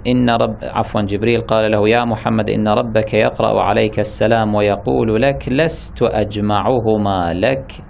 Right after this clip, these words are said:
فافد أحدهما بصاحبه.'" فنظر النبي صلى الله عليه وآله إلى إبراهيم فبكى،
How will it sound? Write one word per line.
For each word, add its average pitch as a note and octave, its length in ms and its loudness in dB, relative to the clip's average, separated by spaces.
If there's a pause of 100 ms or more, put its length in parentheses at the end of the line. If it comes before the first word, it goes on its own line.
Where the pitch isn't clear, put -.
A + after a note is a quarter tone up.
(180)
فافد D3 380 -2
أحدهما G#2 1000 0
بصاحبه.'" - 760 -8 (1400)
فنظر C3+ 680 2
النبي A2 640 2
صلى G2+ 340 -2
الله F#2+ 480 2
عليه E2+ 460 -2
وآله E2+ 760 -4 (100)
إلى B2 440 0 (140)
إبراهيم A2 1120 -2 (440)
فبكى، E2 480 -4